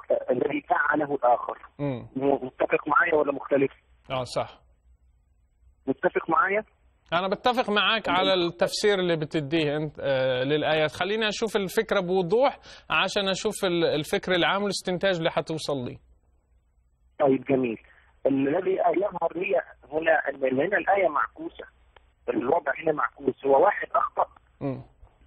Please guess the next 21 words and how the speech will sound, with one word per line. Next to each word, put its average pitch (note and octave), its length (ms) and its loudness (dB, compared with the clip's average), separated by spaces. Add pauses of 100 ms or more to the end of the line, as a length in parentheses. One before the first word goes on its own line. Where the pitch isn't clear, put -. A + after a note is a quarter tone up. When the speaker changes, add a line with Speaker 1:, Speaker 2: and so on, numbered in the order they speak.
(180)
Speaker 1:
فكل A3+ 380 2
واحد G3 380 4
يخطئ - 380 0
بعد E3 200 2 (160)
كده G3 260 2 (160)
من D#3 260 -2
نوعية D#3 480 2 (100)
هذا E3 160 6
الخطأ - 380 2
الذي D#3 340 -2
تسبب E3+ 520 0
هو F3 320 0
فيه، - 160 -10 (340)
هو - 80 4
Speaker 2:
مم. E3 60 6
Speaker 1:
يتحمل D#3 500 0
وزره. D3+ 360 -4 (420)
Speaker 2:
مم. C3+ 280 -6 (1120)
Speaker 1:
هذه G3+ 260 2
القضية G3 440 0
تختلف F#3+ 500 -4